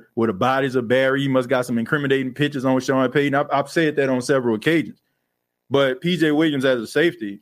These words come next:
I would take him on this team, right? And I'm not gonna just knock him because the Saints are losing, right? I just feel like when the Saints lose, it's the same suspects. Pete, Ruiz, P J Williams.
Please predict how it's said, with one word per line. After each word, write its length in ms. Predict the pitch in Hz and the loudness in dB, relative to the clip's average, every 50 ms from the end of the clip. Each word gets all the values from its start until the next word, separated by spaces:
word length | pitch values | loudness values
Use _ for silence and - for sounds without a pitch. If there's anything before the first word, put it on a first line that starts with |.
| _ _ - | _ _ -2
I 100 | 123 135 | 0 0
would 220 | 143 131 120 120 | 0 0 -2 0
take 200 | - 160 165 - | 0 0 0 0
him 140 | - 117 120 | -2 -2 -2
on 160 | 120 120 117 | 0 0 0
this 140 | 117 107 107 | 0 -2 -2
team, 340 | - 160 170 147 101 82 - _ _ _ _ _ _ _ _ _ - | -2 0 0 0 -2 -4 -8 _ _ _ _ _ _ _ _ _ -2
right? 260 | 113 131 151 147 - - | 0 0 0 0 0 -2
And 120 | 131 131 | 0 0
I'm 160 | 139 135 143 | 0 0 0
not 220 | 147 156 160 151 147 | 0 0 0 0 0
gonna 260 | 151 143 139 135 123 | 0 0 0 0 0
just 280 | 120 135 131 117 107 | 0 0 0 0 0
knock 320 | 110 117 135 151 147 143 - | 0 0 2 0 0 -2 -2
him 320 | 123 110 107 104 107 107 - _ _ _ _ _ _ _ _ _ - | -2 -2 -2 -4 -6 -8 -12 _ _ _ _ _ _ _ _ _ -2
because 420 | 120 117 - 135 127 123 123 120 | 0 2 2 2 4 2 2 0
the 100 | 117 104 | -2 -4
Saints 340 | - 143 135 131 123 117 117 | -2 0 0 2 0 0 -2
are 40 | 110 | 0
losing, 420 | 127 147 147 131 107 98 90 - _ _ _ _ - | 2 2 2 0 -2 -4 -10 -16 _ _ _ _ -2
right? 260 | 110 120 120 107 107 - _ - | 0 0 0 -2 -4 -6 _ -2
I 140 | 120 123 127 | -2 0 0
just 220 | 127 147 147 147 | 0 -2 -2 0
feel 160 | 151 156 147 147 | 0 0 2 2
like 220 | 139 127 127 120 | 2 0 -2 -2
when 360 | 123 123 123 120 113 117 - _ _ _ _ _ _ _ _ _ _ - | -2 -2 -2 -2 -2 -4 -8 _ _ _ _ _ _ _ _ _ _ -8
the 80 | 110 107 | -6 -2
Saints 320 | 110 156 147 156 147 123 | 0 0 0 0 0 0
lose, 420 | 135 147 160 165 160 156 151 - 113 | 2 2 4 4 4 2 2 0 -4
it's 120 | 101 - | -8 -8
the 120 | - 101 98 | -8 -8 -4
same 320 | - 127 131 131 127 127 | -2 0 0 2 0 0
suspects. 540 | - 123 113 110 - - 98 87 85 - - | -2 -2 -4 -4 -4 -6 -6 -6 -6 -8 -6
Pete, 420 | - - 156 160 160 160 160 - _ _ _ _ _ | -4 -2 0 0 0 -4 -6 -12 _ _ _ _ _
Ruiz, 720 | 110 110 123 131 143 151 151 151 151 151 156 156 139 - _ _ _ _ - | -2 0 2 2 2 2 2 0 0 -2 -4 -6 -8 -12 _ _ _ _ -4
P 160 | - 156 160 | -2 0 0
J 220 | 151 156 156 151 147 | 2 2 2 2 2
Williams. 600 | 139 139 139 135 135 131 131 127 135 139 131 | 2 2 2 2 2 2 0 0 -2 -4 -8